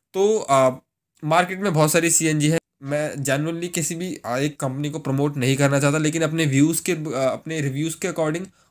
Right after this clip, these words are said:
और जो मैं यूज़ कर रहा हूँ, उसके according मैं आपको सजेशन ज़रूर दूंगा कि आप कौन से उसमें जाएँ। तो मार्केट में Tomasto और बीआरसी, Lovato की कंपनी, जो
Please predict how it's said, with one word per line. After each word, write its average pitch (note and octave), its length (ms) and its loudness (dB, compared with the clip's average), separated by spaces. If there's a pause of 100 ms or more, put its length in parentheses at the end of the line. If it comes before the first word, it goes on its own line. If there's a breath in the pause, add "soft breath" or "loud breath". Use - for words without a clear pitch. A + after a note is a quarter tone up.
और C3 100 -6
जो D3 140 -4
मैं E3 100 -4
यूज़ D3 300 -2
कर C#3 160 -4
रहा C3+ 80 -2
हूँ, D3 80 -2
उसके D3+ 220 -6
according C#3 300 -2
मैं C#3 100 0
आपको E3 320 -8 (360 soft breath)
सजेशन D#3 420 -4
ज़रूर C3+ 280 -4
दूंगा C3+ 240 -6
कि D3+ 120 -6
आप D#3 160 -4
कौन B2 180 -2
से B2+ 160 -4
उसमें B2 220 -6
जाएँ। G#2 220 -6 (280)
तो F3+ 60 -14
मार्केट F3+ 340 0
में G3+ 140 -2
Tomasto D#3+ 400 2 (200)
और B2+ 340 2
बीआरसी, C#3+ 680 2 (240)
Lovato D#3+ 440 0
की F#3 100 -4
कंपनी, D#3 320 -4
जो D#3+ 200 -4